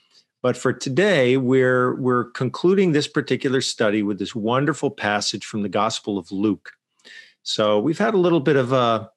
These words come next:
walk around the New Testament since we started. We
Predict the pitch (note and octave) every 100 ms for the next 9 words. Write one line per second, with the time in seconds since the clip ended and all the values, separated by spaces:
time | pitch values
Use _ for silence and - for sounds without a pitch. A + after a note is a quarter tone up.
0 | _ - B2 B2+ B2+ C3 C3 C#3 B2 B2
1 | B2+ - A#2+ A2+ B2+ D3+ - C3+ A#2+ B2+
2 | - C3+ B2+ F#3+ - - _ - A2+ A#2